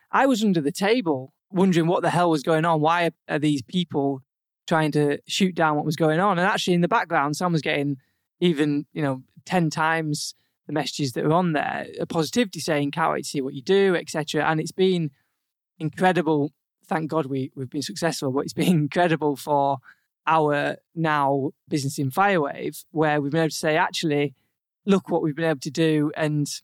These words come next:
and where we go to." And that's because it was quite polarizing. We certainly niched. We did things that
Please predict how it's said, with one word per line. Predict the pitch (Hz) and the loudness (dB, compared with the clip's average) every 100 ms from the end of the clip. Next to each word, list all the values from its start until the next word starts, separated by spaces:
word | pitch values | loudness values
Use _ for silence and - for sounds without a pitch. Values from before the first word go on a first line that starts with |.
| _ - | _ -4
and | 170 | 0
where | 160 156 | 2 2
we | 151 | 2
go | 196 196 | 2 2
to." | 165 | 0
And | 151 | 0
that's | 196 175 | 0 -2
because | 175 - 202 165 110 - - - | -8 -4 0 2 0 -8 -12 -8
it | - | -4
was | 175 | -4
quite | - 156 127 | -2 -4 0
polarizing. | 220 247 170 135 143 - - | 2 4 2 0 -4 -10 -12
We | - 147 143 _ _ - | -6 -4 -6 _ _ -10
certainly | - 165 143 139 | -4 -2 -2 0
niched. | 147 214 202 - | 0 0 -2 -6
We | 139 139 135 - _ _ _ - | -4 -4 -4 -8 _ _ _ -6
did | 165 | -4
things | 170 156 156 135 | 0 0 0 0
that | 143 139 | 0 -2